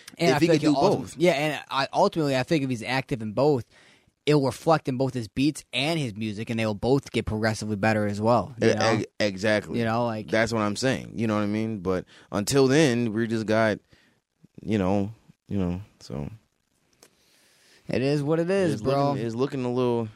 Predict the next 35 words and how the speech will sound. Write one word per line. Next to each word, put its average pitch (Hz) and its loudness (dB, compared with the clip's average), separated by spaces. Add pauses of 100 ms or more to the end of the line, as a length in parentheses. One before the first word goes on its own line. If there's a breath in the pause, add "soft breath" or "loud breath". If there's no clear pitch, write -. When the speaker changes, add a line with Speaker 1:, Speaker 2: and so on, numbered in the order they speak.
(160)
Speaker 2:
a 92 -10
little, 107 0 (320)
a 98 -6
little, 110 -4
like, 104 -2
a, 92 -6 (140)
you 160 -6
know, 127 0
a - 0
little 117 0
grim 95 0 (120)
Speaker 1:
Yeah, 139 0
a 123 -2
little 123 0
grim, 123 0
Speaker 2:
for 101 4
Speaker 1:
yeah, 127 2
Speaker 2:
Internet 123 2
Speaker 1:
yeah. 123 2
Speaker 2:
Money. 95 -4 (1300 soft breath)
Speaker 1:
We 127 -2
got 131 2
some 131 -2
other 131 2
shit, 131 -2
too. 131 0
We 143 0
got, 127 4
uh, 120 2
Paper 131 -2
Route 131 2
Empire 120 0
dropped 113 -2
some 117 -6
shit. 123 -2